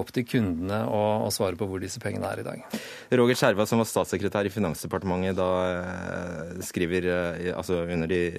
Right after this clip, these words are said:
Speaker 2: rødgrønne for Kristin Halvorsen, skriver på sin Facebook-side: "Mens Norge og Finansdepartementet fra tjue, to tusen og seks trappet opp kampen mot muligheten for å skjule penger i utenlandske jurisdiksjoner, bygget D N B opp en skj-, eh, skjule pengerstruktur i utlandet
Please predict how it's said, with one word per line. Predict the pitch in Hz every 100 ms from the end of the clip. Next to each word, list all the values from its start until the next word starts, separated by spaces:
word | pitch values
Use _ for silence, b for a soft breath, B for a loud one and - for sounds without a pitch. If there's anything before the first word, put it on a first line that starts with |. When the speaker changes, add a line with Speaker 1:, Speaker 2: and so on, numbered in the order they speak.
| 92
Speaker 2:
rødgrønne | 85 73 78 78
for | 87
Kristin | - 85 90
Halvorsen, | 78 76 -
skriver | 85 80 78 78
på | 85 80
sin | 85 82
Facebook-side: | 80 - 80 - 82 95 B B B B
"Mens | 117 110
Norge | 135 104 104
og | 101
Finansdepartementet | - 104 82 87 92 95 92 101
fra | - 107 -
tjue, | - 113 85 92 104
to | 113
tusen | 98 92 107
og |
seks | - - -
trappet | - - 104 113
opp | - -
kampen | 95 80 104 104 - B B B -
mot | 95 95 -
muligheten | 104 78 80 101
for | - 101
å |
skjule | - 80
penger | 76 85 80
i | 92
utenlandske | - 78 78 -
jurisdiksjoner, | 92 90 90 101 - 92 82 104
bygget | 101 101 - -
D | 90
N | 85
B | 80 87
opp | 82 - - -
en | 98 104 -
skj-, | 92 - - 85
eh, | 90 85 85 -
skjule | - 80 85
pengerstruktur | 123 80 71 - - - - 107
i | 104
utlandet | 87 - 82 104 127